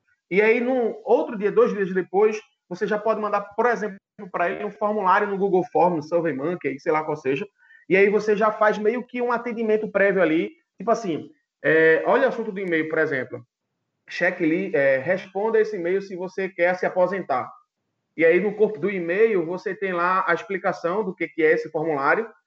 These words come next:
e aí, depois que ele responde esse formulário, na página de obrigado desse formulário, tem, por exemplo, uma, uma, uma, uma, uma pergunta. "Ó, você autoriza a gente a entrar em contato pra dizer a resposta?"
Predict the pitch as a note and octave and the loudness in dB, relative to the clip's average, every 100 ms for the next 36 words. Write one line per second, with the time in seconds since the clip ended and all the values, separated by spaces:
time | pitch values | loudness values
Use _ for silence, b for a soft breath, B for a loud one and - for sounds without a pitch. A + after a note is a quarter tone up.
0 | _ _ - F#3+ F#3 G3+ A#3+ C4 - - | _ _ -2 2 2 2 -2 -4 -8 -18
1 | C#3 C3+ A3+ A3+ A3+ C4+ - A3+ G#3+ G#3 | -4 2 2 4 4 4 2 -4 -4 -4
2 | - G3 F#3 - F#3 E3 D#3+ G3 G#3 F#3 | -10 -10 -10 -8 -8 -2 2 2 0 -2
3 | F#3 F#3 F3+ E3 F#3+ F3+ C#3+ D3+ F#3+ E3+ | 0 0 -2 -6 -4 -4 0 2 2 -2
4 | - E3 D#3 C#3 D#3+ E3+ E3 E3+ F3+ E3+ | -8 -8 -4 0 2 0 -6 -8 -2 -2
5 | D3+ D#3 D#3+ D#3+ C#3+ - - _ _ _ | -2 -4 -4 -2 -2 -4 -14 _ _ _
6 | C#3+ D3+ D3+ D3 D#3 D3+ C#3 D3 D3 C#3+ | -2 0 0 0 -2 -2 -4 -4 -4 -2
7 | D3+ D#3+ C#3+ C#3+ - A#2+ - _ _ _ | -2 0 0 -2 -4 -10 -14 _ _ _
8 | F#3 F3 - D#3 F#3 A3+ A#3+ A3+ G#3+ G3+ | 4 4 4 -2 -4 2 2 2 0 -2
9 | G3 F3+ F3+ F3 E3+ E3+ D#3 D#3+ D#3+ - | -4 -6 -8 -6 -6 -6 -4 -2 -2 0
10 | D#3 C#3 D#3 C#3 - D3 E3 F3 B2 | -2 -2 -4 -4 -4 0 2 0 -8